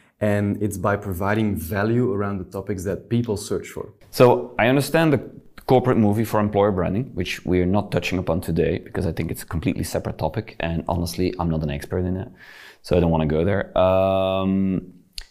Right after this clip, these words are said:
Speaker 2: how long should the movie be?
Speaker 1: Well, um, it's not an answer that I say, "Okay, it needs to be two minutes, five minutes, ten minutes."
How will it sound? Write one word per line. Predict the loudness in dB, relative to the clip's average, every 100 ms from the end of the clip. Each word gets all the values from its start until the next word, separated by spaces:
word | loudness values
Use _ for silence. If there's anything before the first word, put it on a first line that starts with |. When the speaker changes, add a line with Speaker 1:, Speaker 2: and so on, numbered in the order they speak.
| -14
Speaker 2:
how | 0 4 6
long | 6
should | 4 0
the | 2
movie | 2 2 0
be? | -2 -4 -8 -20 _ _ _ _ _ _ _ _ _ _
Speaker 1:
Well, | 6 8 6 4 2
um, | 2 2 4 4 4 4 4
it's | 2 2 2
not | 2 2 -2 -12 -8 2
an | 4
answer | 4 2 2
that | 4
I | 2
say, | 0 0 2 4
"Okay, | 2 0 0
it | 0 0
needs | -2 -2 -4
to |
be | -2 -2
two | -2 0
minutes, | 2 2 -2 -4
five | -2 -2 0
minutes, | -2 -4 -6
ten | -4 -2
minutes." | -2 -4 -8